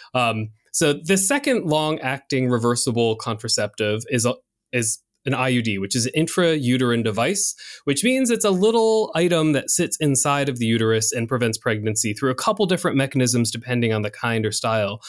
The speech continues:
that it is. Um, and there's a lot of people who are kind of nervous about I U Ds. There's a lot of myths out there about how painful they can be or all of the, the trauma that happens. Um, and certainly there are instances where they can be quite painful during insertion,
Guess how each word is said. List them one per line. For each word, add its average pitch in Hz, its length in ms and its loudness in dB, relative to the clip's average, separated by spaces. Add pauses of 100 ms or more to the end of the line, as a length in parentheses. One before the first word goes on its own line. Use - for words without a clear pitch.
(180)
that 113 160 0
it 104 120 -4
is. 85 260 -4 (300)
Um, 117 140 0 (100)
and 190 80 2
there's 247 100 2
a 285 60 2
lot 277 260 2
of 339 80 -4
people 247 460 2
who 208 240 2
are 170 160 0
kind 170 240 -2
of 147 100 -2
nervous 180 460 2
about 143 240 -2
I 127 100 0
U 120 160 2
Ds. 107 240 0
There's 127 160 -2
a 139 60 0
lot 135 220 2
of 113 180 -4
myths 180 360 2
out 175 200 -2
there 165 260 2
about 120 320 -2
how 110 140 -2
painful 185 420 0
they 151 120 0
can 147 140 -2
be 151 160 2
or 127 140 2
all 117 220 2
of 110 100 -4
the, 110 180 -2
the 110 80 -6
trauma 175 440 0
that 127 120 -2
happens. 135 580 0 (360)
Um, 123 220 0 (240)
and 208 200 2
certainly 226 520 2
there 190 280 2
are 139 280 0
instances 160 600 -2
where 175 100 2
they 156 120 2
can 143 300 0
be 160 80 -2
quite 139 260 0
painful 120 380 -2
during 117 260 2
insertion, 113 540 -2